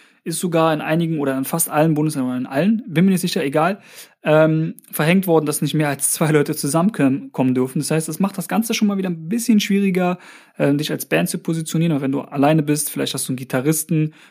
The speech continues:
und du singst, dann kriegst du die zwei ja zusammen.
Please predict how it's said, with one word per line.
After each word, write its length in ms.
und 180
du 60
singst, 440
dann 380
kriegst 260
du 60
die 180
zwei 220
ja 100
zusammen. 460